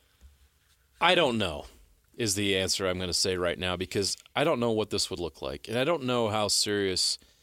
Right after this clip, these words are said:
this would be to what you're talking about with basically what everyone's been pointing to is that eventually there's going to be a break from the N C A for college football at its highest level, the elite college football programs. And namely here,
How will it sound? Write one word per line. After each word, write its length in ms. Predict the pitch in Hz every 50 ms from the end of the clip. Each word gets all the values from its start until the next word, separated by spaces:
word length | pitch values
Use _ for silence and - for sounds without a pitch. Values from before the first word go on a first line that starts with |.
| _ _ _ _ - - - - -
this 240 | 104 107 101 - -
would 220 | 107 98 92 87 92
be 300 | 98 92 92 90 90 82
to 640 | - - 98 90 90 87 87 87 85 85 78 73 - _ - _ _ _ _ _ _ _ _ _ _ _ _ _ _ _ _ - - -
what 340 | 107 104 104 110 110 113 95
you're 100 | 104 95
talking 360 | - 110 92 90 85 95 92
about 300 | 82 85 87 87 82 71
with 280 | 85 87 - - - -
basically 540 | 123 123 127 - - 110 - - 104 95 92
what 140 | 92 98 104
everyone's 360 | 113 110 104 101 98 90 -
been 140 | - 85 82
pointing 400 | - 90 87 85 85 82 78 73
to 320 | - - 85 85 82 78
is 220 | 78 73 - -
that 180 | - - - -
eventually 560 | 87 90 95 120 135 123 - 117 104 98 92
there's 240 | 90 95 87 82 -
going 280 | - 92 92 90 90 -
to 120 | - 82
be 460 | 78 92 85 82 82 80 73 71 - - _ _ _ _ _ - - - _ _ _ _ _ _ _ _ _ -
a 80 | 104 98
break 380 | 95 - 107 113 120 139 - -
from 160 | - 120 110
the 100 | 107 104
N 100 | 101 95
C 200 | - - 104 95
A 140 | 92 92 87
for 260 | - - 113 113 104
college 340 | - - 104 101 98 90 -
football 380 | - 92 - - 87 87 87
at 60 | 82
its 160 | 82 78 - -
highest 340 | 92 87 82 80 - -
level, 200 | 87 76 71 71
the 160 | 69 95 95 92
elite 480 | 87 87 98 104 107 107 - - - - - - _ _ _ _ _ -
college 260 | - 101 95 92 -
football 260 | - 92 - 90 87
programs. 500 | - - 87 82 76 78 80 90 101 101
And 100 | 113 113
namely 320 | 120 127 135 135 123 117 107
here, 320 | 95 101 92 87 87 -